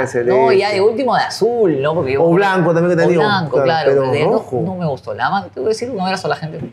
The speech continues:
Speaker 2: Igual no me la han mandado la camiseta de mi
Speaker 1: <laughs>
Speaker 2: <laughs>
Speaker 1: No,
Speaker 2: no,
Speaker 1: sí,
Speaker 2: no,
Speaker 1: Cristal.
Speaker 2: no, la pelota del Mundial, hermano. <laughs> Sí, sí. Eh, pero la camiseta roja de Cristal no me gustó, no por, por la, por el color, sino, por, básicamente por el color. Creo que los equipos, el tema del marketing y todo lo demás está haciendo que,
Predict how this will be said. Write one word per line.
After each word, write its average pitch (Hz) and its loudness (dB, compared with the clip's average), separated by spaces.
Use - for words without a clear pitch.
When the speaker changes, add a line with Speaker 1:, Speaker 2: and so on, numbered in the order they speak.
Speaker 2:
Igual 175 -2
no 156 -2
me 143 -4
la 143 -2
han 139 -4
mandado 139 0
la 123 0
camiseta 127 -6
de 117 -6
mi 110 -14
Speaker 1:
<laughs> - -
Speaker 2:
<laughs> 160 0
Speaker 1:
No, 170 2
Speaker 2:
no, 175 0
Speaker 1:
sí, 160 -2
Speaker 2:
no, - -
Speaker 1:
Cristal. - -4
Speaker 2:
no, 220 2
la 214 0
pelota 214 0
del 214 0
Mundial, 269 0
hermano. 247 -2
<laughs> 196 -2
Sí, 170 0
sí. 160 -4
Eh, 143 0
pero 156 0
la 147 0
camiseta 156 -2
roja 226 0
de 196 -2
Cristal 170 -4
no 190 -6
me 190 -6
gustó, 220 -2
no 320 0
por, 320 0
por 175 -4
la, 160 -4
por 165 -2
el 165 -2
color, 247 0
sino, 156 -6
por, 135 -8
básicamente 165 -2
por 190 0
el 131 -2
color. 123 0
Creo 151 0
que 175 0
los 139 -4
equipos, 165 -2
el 143 -2
tema 233 0
del 160 -2
marketing 175 -2
y 139 -4
todo 190 -2
lo 190 2
demás 180 -2
está 156 -6
haciendo 240 0
que, 160 0